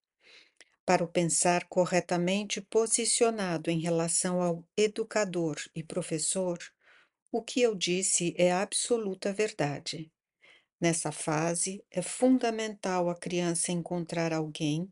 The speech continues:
se é uma pessoa ou se são várias pessoas, não tem a menor importância, que permaneça, de certa maneira,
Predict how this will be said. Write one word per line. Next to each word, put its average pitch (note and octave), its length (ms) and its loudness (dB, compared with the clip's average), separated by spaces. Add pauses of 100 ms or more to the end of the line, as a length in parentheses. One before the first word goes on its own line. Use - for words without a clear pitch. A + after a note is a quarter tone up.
(800)
se - 420 6
é D#3 140 6
uma D#3 240 2
pessoa D#3+ 960 2
ou D#3+ 220 0
se - 180 -2
são E3 320 0
várias D3+ 480 0
pessoas, D#3 680 -2
não D#3+ 160 2
tem - 180 -4
a D#3+ 40 4
menor D#3 380 2
importância, D#3 960 -4 (960)
que A3+ 180 -4
permaneça, A#3+ 1000 4
de E3+ 160 -2
certa A#3 500 2
maneira, E3 720 0